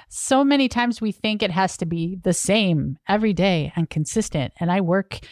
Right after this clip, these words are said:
this hour, these hours, and I cook at this time, and I <laughs> do my laundry here. But it's okay to,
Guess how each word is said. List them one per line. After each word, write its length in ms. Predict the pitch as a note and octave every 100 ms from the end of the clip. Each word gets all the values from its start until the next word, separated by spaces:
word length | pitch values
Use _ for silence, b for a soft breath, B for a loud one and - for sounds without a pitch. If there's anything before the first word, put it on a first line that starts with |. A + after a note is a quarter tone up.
| B B B
this 300 | F3 A3 A3
hour, 600 | F#3 E3+ E3 C#3+ - G1+ - -
these 280 | F#3+ A3 G#3+
hours, 480 | E3 D#3 C#3 D#3+ -
and 300 | F#3 F#3+ F#3
I 240 | F#3 F3+
cook 360 | - A3 G3+ - F#3+
at 140 | E3+
this 200 | G#3+ -
time, 320 | - F3+ E3
and 80 | D3+
I 80 | D#3
<laughs> 20 |
do 220 | F3 A3+
my 160 | B3+ A#3+
laundry 400 | G#3+ G#3 G#3 G3+
here. 240 | A3+ G3+ - B B B B3+ B - G3 -
But 140 | C4+ A#3+
it's 140 | A3+
okay 320 | B3 B3+ D4
to, 180 | D#4 B3+